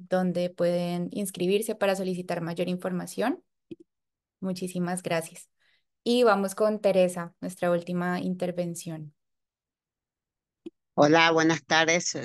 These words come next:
Speaker 2: Yo soy Teresa Ibancó, soy abogada. La conozco a Andrea Parra y tuve el gusto de conocerla, a la profe Andrea, a la otra And-, a la otra Andrea. Mi pregunta va dirigida, eh,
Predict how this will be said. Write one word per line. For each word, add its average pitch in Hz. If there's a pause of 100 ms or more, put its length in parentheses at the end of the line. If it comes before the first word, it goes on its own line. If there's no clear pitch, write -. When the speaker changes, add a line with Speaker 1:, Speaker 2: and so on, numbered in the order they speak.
(120)
Speaker 2:
Yo 151
soy 156
Teresa 151
Ibancó, 185
soy 175
abogada. 170 (220)
La 139
conozco 143
a 156
Andrea 151
Parra 160
y 156
tuve 147
el 139
gusto 139
de 139 (160)
conocerla, 135
a 143
la 135
profe 135 (680)
Andrea, 143
a 147
la 131
otra 139
And-, 135
a 131
la 127
otra 147
Andrea. 151 (840)
Mi 170
pregunta 220
va 175
dirigida, 190
eh, 143